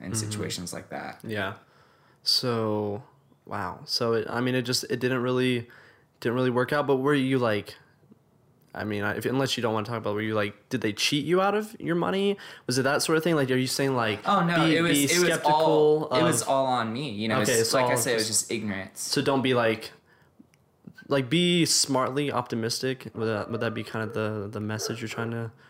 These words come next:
Speaker 1: Yeah, sure. Be aware.
Speaker 2: Yeah, yeah, yeah. Because, yeah, definitely. I mean, like, I mean, I wouldn't say that the music was awful. Like, I, I mean, I went to that concert. I thought it was cool.
Speaker 1: Okay.
Speaker 2: But, but I,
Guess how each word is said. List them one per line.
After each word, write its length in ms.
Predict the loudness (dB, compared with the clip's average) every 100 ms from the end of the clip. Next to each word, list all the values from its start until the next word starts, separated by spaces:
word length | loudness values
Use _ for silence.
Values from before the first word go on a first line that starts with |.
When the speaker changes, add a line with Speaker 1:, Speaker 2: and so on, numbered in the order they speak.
| -4
Speaker 1:
Yeah, 140 | 0 0
sure. 400 | 0 -2 -4 -8 -2
Be 120 | 0
aware. 500 | 2 2 2 0 -4
Speaker 2:
Yeah, 300 | 0 2 2
yeah, 160 | 2 2
yeah. 140 | 2 0
Because, 460 | 0 0 2 -2 -10 -20 -4
yeah, 100 | 0
definitely. 420 | 2 0 0 0
I 40 | 2
mean, 240 | 2 2
like, 300 | 2 0 -2 -10 -18 -20 -4
I 60 | 0
mean, 100 | 2
I 80 | 4
wouldn't 220 | 2 2
say 180 | 2 2
that 220 | 2 0
the 60 | 0
music 300 | -2 -2 -4
was 140 | -4
awful. 400 | 0 -2 0 0
Like, 220 | 2 2
I, 140 | 0 0
I 260 | -2 -4
mean, 100 | -2
I 60 | -2
went 160 | -2 -2
to 40 |
that 140 | -2 -2
concert. 320 | -4 -2 -2
I 100 | 0
thought 120 | 0
it 40 |
was 140 | 0 0
cool. 180 | 2 2
Speaker 1:
Okay. 100 | 2
Speaker 2:
But, 280 | 0 0 -2 -12 -20 -20 -6
but 160 | 0 2
I, 300 | 2 2 0